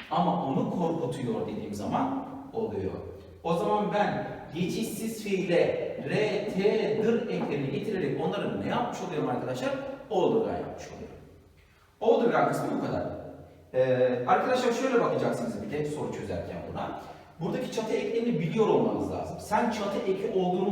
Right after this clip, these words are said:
unutup, mesela bu çocuk bizi çok güldürüyor dediğin zaman, onu güldürüyor dediğin zaman, ha onu getirebilirim o zaman geçişli dersen olmaz. Çünkü çatı eki almış.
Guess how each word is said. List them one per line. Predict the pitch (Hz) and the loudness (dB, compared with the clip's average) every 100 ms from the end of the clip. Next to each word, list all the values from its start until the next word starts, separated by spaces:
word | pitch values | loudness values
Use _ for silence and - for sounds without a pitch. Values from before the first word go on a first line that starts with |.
| - | 0
unutup, | 143 139 143 - - - - - - | 0 0 0 -2 -6 -12 -14 -18 -12
mesela | 277 269 - - - - - - - - | -6 -2 0 0 0 -6 -8 -12 -16 -6
bu | 254 | 2
çocuk | 220 - - | 4 4 2
bizi | 226 240 | 0 2
çok | 247 240 - | 4 4 2
güldürüyor | 190 190 202 202 196 175 | 0 2 2 6 6 4
dediğin | 165 180 185 | 2 2 2
zaman, | 127 107 104 - - - - - | 2 0 -2 -6 -8 -12 -10 0
onu | 190 262 - | 4 6 4
güldürüyor | 202 - 220 220 - - | 2 2 2 4 4 4
dediğin | - | 2
zaman, | - - | 0 -2
ha | 220 226 190 | 0 0 2
onu | 170 202 | 2 0
getirebilirim | - 202 214 214 240 | 0 -2 -2 -2 -2
o | |
zaman | 196 196 202 | -2 0 -2
geçişli | - - - - 160 | -2 -4 -6 -6 -2
dersen | 233 - - 254 - | 0 0 -2 -2 2
olmaz. | 156 233 - - - - - - | 4 4 0 -2 -6 -8 -12 -6
Çünkü | 180 - | -4 -2
çatı | - 170 - | -2 0 0
eki | - - - | 0 0 2
almış. | - - | 2 2